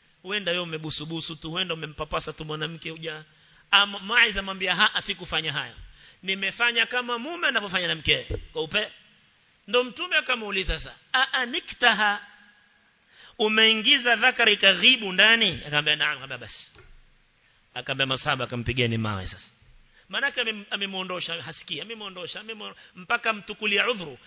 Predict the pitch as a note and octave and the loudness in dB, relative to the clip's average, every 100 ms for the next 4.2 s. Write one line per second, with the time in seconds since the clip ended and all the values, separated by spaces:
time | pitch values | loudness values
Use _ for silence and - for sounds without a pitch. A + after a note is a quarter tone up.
0 | - G3 F#3+ F#3+ F3+ E3+ E3+ F#3 F3 E3 | -6 -4 -2 -2 0 0 0 0 -2 -4
1 | - D3+ D3+ E3 - - _ _ F3 D#3+ | -6 -8 -4 -6 -6 -20 _ _ -8 -6
2 | E3+ D#3+ E3 D#3 D3+ D#3+ - - - - | -4 -4 -4 -6 -4 -4 -6 -20 -20 -8
3 | F3 E3+ F3 E3+ F3 G3 - - F3+ F#3 | -4 -2 -2 -4 -2 -4 -6 -10 -4 -2
4 | F#3+ F3+ | 0 0